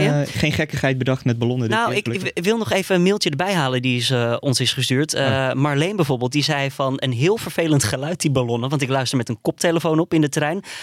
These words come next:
Speaker 1: Maar wel leuk dat je wat
Speaker 2: <laughs>
Speaker 1: nieuws probeert." En Mark zegt: "Hey gast, eh, ik vond deze wat lastig, maar het was The Simpsons." Eh,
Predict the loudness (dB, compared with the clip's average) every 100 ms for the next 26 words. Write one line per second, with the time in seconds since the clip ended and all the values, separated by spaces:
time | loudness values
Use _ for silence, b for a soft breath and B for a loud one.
0 | B -2 0 4 4 4 0 0 0 2
1 | 2 2 0 2 2 0 -2 -8 B -4
2 | 0 0 0 0 0 0 0 0 0 0
3 | 0 0 -2 0 2 2 2 2 -2 -2
4 | -2 0 0 -2 -2 -2 -2 -2 -4 -4
5 | -2 0 0 0 0 0